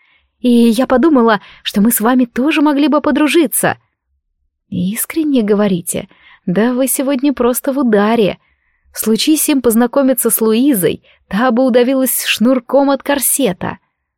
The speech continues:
От осознания собственной неполноценности в актёрском мастерстве рядом с этой кладезью таланта».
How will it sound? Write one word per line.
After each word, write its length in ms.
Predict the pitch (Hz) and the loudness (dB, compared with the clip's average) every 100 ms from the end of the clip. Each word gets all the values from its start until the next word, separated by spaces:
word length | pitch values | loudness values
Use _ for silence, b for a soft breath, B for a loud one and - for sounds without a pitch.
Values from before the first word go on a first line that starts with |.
| _ _ | _ _
От 200 | 202 196 | -8 -2
осознания 680 | 208 185 226 240 349 269 190 | -2 0 0 2 2 2 0
собственной 500 | - 269 - 247 254 | -2 -4 -2 0 2
неполноценности 960 | 262 269 285 330 - 196 190 180 - | 0 0 -2 -2 0 0 2 0 -2
в 80 | 190 | -2
актёрском 500 | 208 - 214 - 214 | -2 -2 -4 0 0
мастерстве 680 | 220 - 196 - 247 320 196 B B - | 0 -2 -4 -6 -2 -2 -2 B B 0
рядом 300 | 262 254 247 | 2 2 2
с 100 | 269 | -2
этой 160 | 262 | -4
кладезью 560 | 240 262 247 247 226 240 | -2 0 0 0 -2 -2
таланта». 640 | 254 226 170 160 160 - | 0 -2 -2 -4 -6 -10